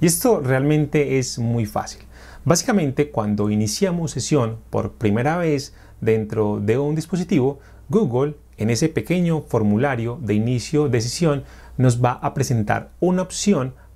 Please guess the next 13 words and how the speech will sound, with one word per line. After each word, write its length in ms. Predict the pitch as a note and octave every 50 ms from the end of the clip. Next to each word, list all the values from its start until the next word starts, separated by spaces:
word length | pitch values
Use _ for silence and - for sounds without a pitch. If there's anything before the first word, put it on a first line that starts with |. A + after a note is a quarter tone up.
| - -
para 300 | A#2+ G#2+ G#2 G2+ G2+ -
chequear, 600 | - A2 G#2 - G#2 A2+ D3 E3+ D3 A#2+ G#2 -
para 180 | A2 G#2+ G#2
activar, 560 | G#2 G2+ - - B2+ C3 C3+ C#3 B2+ B2 - - - - -
si 180 | - - - G3
queremos 380 | - G#3 F3 F3 F3 F3 D#3 F3
indicar 560 | E3 D3+ D3 C#3+ - C#3+ B2+ B2 - - -
que 140 | - C#3+ B2+
ese 140 | - -
dispositivo 640 | D3 B2+ - - A2 A2 G#2 - A2 G#2+ A2+ - - -
es 180 | - C3+ B2 A#2+
de 120 | C3 A#2
confianza 720 | - - G#2 F#2+ F2+ - A#2 G#2 F#2 F2+ - - G#2+ -